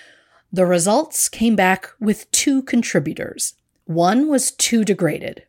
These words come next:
so it was considered inconclusive, but the other was identified as an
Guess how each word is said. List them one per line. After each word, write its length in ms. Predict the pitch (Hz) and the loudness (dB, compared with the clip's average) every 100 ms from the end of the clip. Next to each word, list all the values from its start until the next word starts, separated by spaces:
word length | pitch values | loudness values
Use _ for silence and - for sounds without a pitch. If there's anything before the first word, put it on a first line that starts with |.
| - | -8
so 260 | - 170 | 0 2
it 120 | 175 | 2
was 140 | 185 - | 0 -2
considered 520 | 214 190 165 151 151 - | 0 0 0 0 -2 -6
inconclusive, 880 | - 165 151 156 143 156 - - - - - - - - | -4 -2 -2 -4 -4 -6 -6 -8 -10 -20 -20 -20 -14 -8
but 160 | 180 | -2
the 160 | 190 185 | 0 2
other 280 | 240 220 170 | 0 0 0
was 240 | 175 180 | 0 0
identified 680 | 214 202 165 156 165 151 156 | 0 0 -2 -2 -2 -2 -2
as 160 | 180 180 | -2 -2
an 180 | 202 | -2